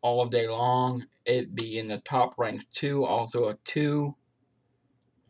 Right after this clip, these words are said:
But we also have it on my little mini Megavolt.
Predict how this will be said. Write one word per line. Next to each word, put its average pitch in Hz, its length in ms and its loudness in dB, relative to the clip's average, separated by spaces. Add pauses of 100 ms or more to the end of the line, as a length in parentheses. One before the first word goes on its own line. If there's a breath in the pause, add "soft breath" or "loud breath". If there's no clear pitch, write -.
(1080 loud breath)
But 123 140 0
we 147 80 6
also 160 320 6
have 131 340 6
it 131 140 4 (480)
on 120 280 2
my 113 400 0
little 127 440 0 (540)
mini 139 340 0
Megavolt. 127 800 2